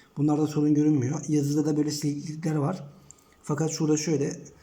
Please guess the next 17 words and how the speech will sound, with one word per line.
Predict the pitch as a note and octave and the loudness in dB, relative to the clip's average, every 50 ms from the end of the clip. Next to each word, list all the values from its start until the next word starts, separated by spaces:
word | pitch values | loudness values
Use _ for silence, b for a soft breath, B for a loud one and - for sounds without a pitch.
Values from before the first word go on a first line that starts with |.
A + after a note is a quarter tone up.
| b b b | b b b
Bunların | F3 A#3+ C4+ D3+ D#3+ | -2 0 2 4 4
normalde | D#3 D3+ D3+ D3+ D#3 D3+ | 4 4 4 4 2 0
kare | D3+ - D3 D3+ D3+ | 0 -2 0 0 0
kare | D3+ D3 C3 | 0 0 0
olması | B2 A#2 A#2 A#2 A2 A#2 A#2+ | 0 0 0 0 -2 -2 -2
gerekiyordu. | A#2 A2+ A2+ A2+ - C#3 C#3 F#3 - - | -2 -2 -2 -2 -2 -2 -2 -2 -2 -2
Bunda | D3+ D3 C#3+ C#3 C#3+ C#3+ | 0 2 2 2 2 2
hatalar | C#3 C#3 C#3+ C#3 C3+ C3 | 0 0 0 -2 -2 -2
var | B2 A#2+ A#2+ A#2 | -2 -4 -4 -4
zaten | A#2+ B2 B2 B2 A#2+ | -6 -6 -6 -6 -6
şurada | - C3+ B2 B2 | -6 -6 -6 -4
görüyorsunuz. | B2 B2+ B2 B2+ C3 B2 - C3+ C#3 G3 - - - - B B B B B B B B B B | -4 -4 -4 -4 -4 -6 -6 -8 -8 -8 -8 -12 -16 -20 B B B B B B B B B B
Şimdi | B - D#3+ E3 E3 | B -4 -2 0 2
gelelim | E3+ D#3+ D#3 E3 E3 D#3 | 2 2 2 2 2 0
bunu | D#3 D#3 D#3+ | 2 2 0
nasıl | D#3 C#3+ C#3+ C#3+ | 0 0 -2 -2
düzelteceğiz. | C3 C3 C3 B2+ B2 A#2+ A#2+ B2+ A2+ - - | 0 0 0 0 0 -2 -2 -2 -2 -4 -6